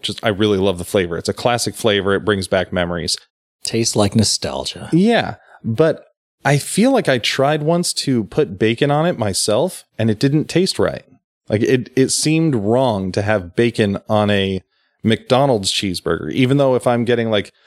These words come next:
Speaker 1: a burger at a restaurant, it is one hundred percent gonna be a bacon cheeseburger. I love, like, thick pepper bacon on my
Speaker 2: Yeah.
Speaker 1: burger.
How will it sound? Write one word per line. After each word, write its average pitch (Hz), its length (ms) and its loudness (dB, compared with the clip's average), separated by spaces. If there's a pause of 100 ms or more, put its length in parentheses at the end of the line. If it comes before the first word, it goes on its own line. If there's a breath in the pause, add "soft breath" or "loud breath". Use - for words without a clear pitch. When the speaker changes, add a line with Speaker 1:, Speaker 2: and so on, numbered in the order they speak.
(160 soft breath)
Speaker 1:
a 110 80 2
burger 110 300 2
at 107 60 4
a 95 40 2
restaurant, 107 520 0
it 127 120 2
is 95 120 0
one 101 240 0
hundred 160 340 0
percent 117 500 -2
gonna 107 160 0
be 95 120 0
a 90 60 0
bacon 101 400 -2
cheeseburger. - 600 -4 (120)
I - 80 -4
love, 131 580 2
like, 98 140 0
thick - 460 -4
pepper 110 260 2
bacon 117 380 4
on 123 100 6
my 117 100 4
Speaker 2:
Yeah. 110 60 0
Speaker 1:
burger. 139 420 0